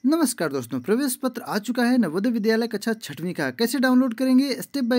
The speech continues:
step live proof के साथ आपको दिखाऊंगा। अगर आपके पास रजिस्ट्रेशन नंबर नहीं है, वो कहाँ से मिलेगा, पूरा विधिवत जानकारी आपको इस वीडियो में दूंगा। तो चलिए वीडियो शुरू करते हैं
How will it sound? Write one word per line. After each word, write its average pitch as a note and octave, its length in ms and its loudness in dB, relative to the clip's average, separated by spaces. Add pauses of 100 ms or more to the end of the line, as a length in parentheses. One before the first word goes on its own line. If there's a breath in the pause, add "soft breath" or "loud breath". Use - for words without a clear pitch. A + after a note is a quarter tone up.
step B3 340 -4
live G#3 220 2
proof G3+ 260 -4
के F3+ 120 -4
साथ F3+ 360 -6
आपको G3 280 -2
दिखाऊंगा। D#3+ 400 0 (100)
अगर A#3 200 0
आपके B3+ 200 -2
पास A3+ 240 0
रजिस्ट्रेशन G3 480 0
नंबर E3+ 240 -2
नहीं A3+ 220 6
है, B3 120 4 (340 loud breath)
वो C#4+ 120 0
कहाँ A#3 200 2
से A3 120 0
मिलेगा, G#3+ 320 2 (200)
पूरा C#4 240 0
विधिवत F#3 360 2
जानकारी E3 380 -2
आपको F3+ 220 -2
इस G3+ 160 2
वीडियो D3 240 0
में D#3 140 -2
दूंगा। D3 320 0
तो F#3 120 -10
चलिए C#4 240 0
वीडियो A3+ 280 2
शुरू F3+ 200 -2
करते G3+ 260 -2
हैं B3 160 2